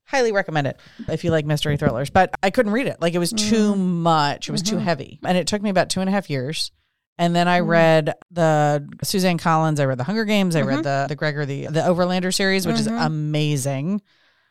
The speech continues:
Speaker 1: Highly recommend it. And I read the Game of Thrones series.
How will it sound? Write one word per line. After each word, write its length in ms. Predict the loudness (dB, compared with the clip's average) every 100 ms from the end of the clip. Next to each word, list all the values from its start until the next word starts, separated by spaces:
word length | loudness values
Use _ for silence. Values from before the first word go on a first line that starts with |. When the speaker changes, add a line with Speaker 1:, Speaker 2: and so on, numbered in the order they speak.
| _ _
Speaker 1:
Highly 340 | -2 2 4 4
recommend 380 | 2 0 0 0
it. 180 | -2 _ _ _
And 240 | -2 0 2
I 200 | 2 2
read 460 | 2 2 0 -4 -14 _ _ _ _ _ _ _ _ _ _ -12
the 100 | -6
Game 180 | -4 -4
of 80 | -4
Thrones 360 | -4 -2 -2
series. 560 | -4 -4 -6 -8 -10